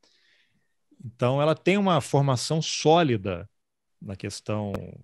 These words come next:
intelectual e, e ideológica,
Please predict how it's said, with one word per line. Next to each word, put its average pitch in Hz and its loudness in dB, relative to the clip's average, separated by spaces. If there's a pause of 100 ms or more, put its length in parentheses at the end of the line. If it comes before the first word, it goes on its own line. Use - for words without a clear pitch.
(340)
intelectual 110 -2
e, 101 -12 (120)
e - -12
ideológica, 110 0